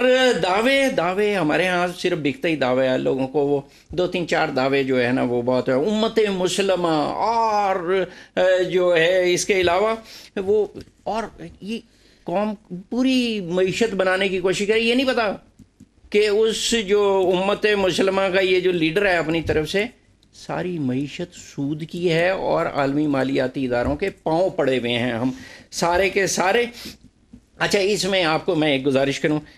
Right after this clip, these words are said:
कि ये जो उम्रा है, इस पे बिल्कुल वज़ीर आज़म को जाना चाहिए, लेकिन सिवाय अपनी अहलिया के कोई एक आध बंदा स्टाफ का हो, और अगर वो चार्टर्ड फ्लाइट से गए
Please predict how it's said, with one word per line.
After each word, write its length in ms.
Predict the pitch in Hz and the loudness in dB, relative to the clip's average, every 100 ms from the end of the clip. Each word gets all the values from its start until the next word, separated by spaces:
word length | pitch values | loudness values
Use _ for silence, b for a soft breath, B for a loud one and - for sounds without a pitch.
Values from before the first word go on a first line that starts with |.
| B - | B -2
कि 80 | |
ये 200 | 175 165 160 | 0 0 0
जो 140 | 160 | 0
उम्रा 260 | 147 151 165 | 0 0 2
है, 300 | 147 143 143 | 2 2 0
इस 280 | - 143 - | -4 -6 -8
पे 480 | - 139 139 143 139 131 147 | -8 -2 0 0 -2 -4 -2
बिल्कुल 560 | 180 170 - - 151 156 151 143 | -2 -2 -8 -2 0 0 -2 -2
वज़ीर 300 | 123 113 117 | -4 -2 0
आज़म 220 | 127 131 | 0 0
को 140 | 131 139 | -2 -2
जाना 280 | 113 117 131 | -2 -2 -2
चाहिए, 380 | 131 131 135 135 _ _ - | -4 -4 -4 -8 _ _ -8
लेकिन 400 | 113 123 139 135 - _ _ _ _ | -4 -2 -4 -6 -10 _ _ _ _
सिवाय 640 | - - 131 131 151 151 - - | -10 -4 -2 0 0 0 -2 -6
अपनी 440 | 120 - 123 131 - - | -8 -4 -2 -2 -6 -4
अहलिया 460 | 120 123 123 123 113 | -2 0 0 0 -2
के 240 | 120 123 127 B B _ - | -2 -4 -4 B B _ -2
कोई 300 | 196 202 214 208 - | 0 2 0 -4 -4
एक 240 | 180 190 175 | -2 0 0
आध 140 | 165 | -2
बंदा 280 | 156 147 143 | 0 0 0
स्टाफ 420 | 123 - 139 147 - | -2 -2 -2 -2 -2
का 80 | |
हो, 220 | 151 143 147 | 0 2 0
और 260 | - 185 - | 0 0 0
अगर 340 | 190 190 240 226 | -2 0 2 2
वो 160 | 170 131 - _ _ _ _ _ _ _ | 2 0 -4 _ _ _ _ _ _ _
चार्टर्ड 380 | - 180 - 190 | -2 0 0 -4
फ्लाइट 380 | - 143 156 196 | -2 0 0 0
से 180 | - 160 | -2 0
गए 260 | 123 120 | 0 -2